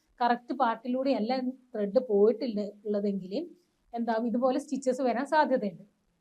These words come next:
അതിന് rethread the machine properly, കറക്റ്റ് ആയിട്ട്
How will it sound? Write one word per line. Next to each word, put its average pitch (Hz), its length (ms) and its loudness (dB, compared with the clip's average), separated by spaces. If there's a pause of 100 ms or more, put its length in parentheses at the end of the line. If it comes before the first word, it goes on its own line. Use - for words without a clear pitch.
(320)
അതിന് 285 200 2
rethread 262 520 4
the 240 120 2
machine 247 340 0
properly, 294 480 2 (220)
കറക്റ്റ് 220 380 -2
ആയിട്ട് 285 380 0